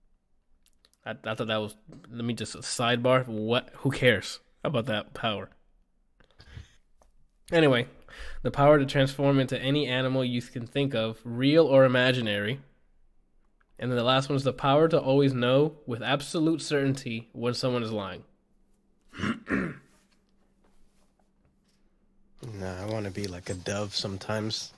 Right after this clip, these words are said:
Speaker 1: All right, well, I'm gonna go ahead and give you my answer 'cause, like, like I said, I already went through this. Johan in the chat says the third one. The power to remember anything you read and recall it instantly.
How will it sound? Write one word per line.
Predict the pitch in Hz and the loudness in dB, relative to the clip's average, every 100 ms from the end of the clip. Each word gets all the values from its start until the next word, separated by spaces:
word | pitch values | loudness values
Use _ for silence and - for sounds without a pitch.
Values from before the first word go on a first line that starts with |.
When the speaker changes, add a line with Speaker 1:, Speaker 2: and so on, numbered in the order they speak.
| - | -6
Speaker 1:
All | 123 | -2
right, | 110 113 | 0 -2
well, | 127 131 | 2 4
I'm | 139 | 4
gonna | 151 135 | 4 4
go | 123 131 | 4 4
ahead | 123 123 | 4 0
and | 123 | -2
give | 123 120 | -2 -2
you | |
my | 120 123 | 0 0
answer | 120 117 | -2 -4
'cause, | 110 | -6
like, | 107 - - 110 | -8 -12 -12 -10
like | 113 | -10
I | 110 | -4
said, | 147 143 139 | 2 4 4
I | 117 | -2
already | 123 113 - - | -4 -6 -10 -8
went | 135 135 | -6 -2
through | 139 | 2
this. | 139 139 - | 4 2 -2
Johan | 139 147 143 | 0 2 2
in | 127 | 0
the | |
chat | - 143 | 0 0
says | 139 131 | 0 -2
the | 113 | -2
third | - 139 | 2 4
one. | 147 160 - - _ _ 117 | 4 2 -2 -16 _ _ -6
The | |
power | - 131 143 | 0 4 6
to | 139 | 4
remember | 123 131 131 | 4 2 2
anything | 131 135 135 | 2 0 0
you | 120 | -2
read | 120 131 | -2 -2
and | 113 | -2
recall | 110 127 123 | -4 -2 -2
it | |
instantly. | 113 110 104 98 95 | -4 -6 -10 -10 -12